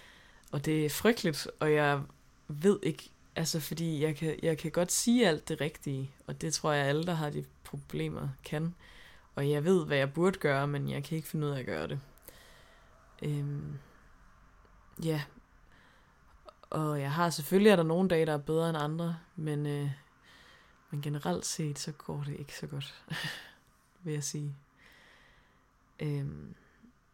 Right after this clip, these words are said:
ja. Jeg tror for eksempel, jeg havde her en fest i fredags, hvor jeg skulle til nogle forskellige fester,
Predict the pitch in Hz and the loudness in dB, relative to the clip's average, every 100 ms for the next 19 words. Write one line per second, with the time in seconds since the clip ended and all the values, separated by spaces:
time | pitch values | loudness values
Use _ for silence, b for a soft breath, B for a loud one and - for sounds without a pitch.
0 | - 156 147 139 - _ _ _ b b | -8 -4 -4 -8 -16 _ _ _ b b
1 | b b b b _ 147 - 165 160 151 | b b b b _ -8 -2 -2 -2 0
2 | 190 175 160 156 165 175 180 180 160 156 | 2 2 2 0 2 2 2 0 -4 -4
3 | 165 151 143 143 139 - _ - - 214 | -4 -4 -4 -4 -6 -12 _ -12 0 0
4 | 214 - - - 156 139 139 - - - | 0 -6 -12 -12 -8 -8 -8 -16 -18 -2
5 | 226 233 170 147 - - b b b b | 0 2 0 -4 -10 -14 b b b b
6 | b b b b b _ _ - 165 160 | b b b b b _ _ -4 0 0
7 | - 165 - 170 165 156 165 - 226 202 | -2 -4 -4 -2 -2 -4 -6 -2 2 2
8 | 156 - 196 - 165 | 0 -2 -4 -4 -6